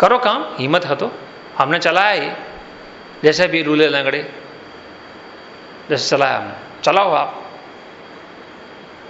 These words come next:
लेकिन नहीं, अलग खोलेंगे हम, अलग जाएंगे हम, अलग करेंगे हम।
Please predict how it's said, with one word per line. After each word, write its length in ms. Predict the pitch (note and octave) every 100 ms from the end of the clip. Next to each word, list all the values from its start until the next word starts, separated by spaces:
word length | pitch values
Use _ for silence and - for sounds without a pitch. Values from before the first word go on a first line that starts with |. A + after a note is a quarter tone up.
| - - - - - - - - - - - - - - - - - - - - - - - - -
लेकिन 260 | C3 B2+ C#3
नहीं, 360 | A#2 B2+ F#3 - - - - - -
अलग 300 | E3+ G3 -
खोलेंगे 320 | D#3 D3+ D3
हम, 180 | A#2 G#2+ - -
अलग 220 | D3+ D3+
जाएंगे 340 | B2+ A#2 G#2+
हम, 160 | G2 F#2+
अलग 240 | C3 D3 -
करेंगे 280 | B2+ G#2+
हम। 160 | F#2 F#2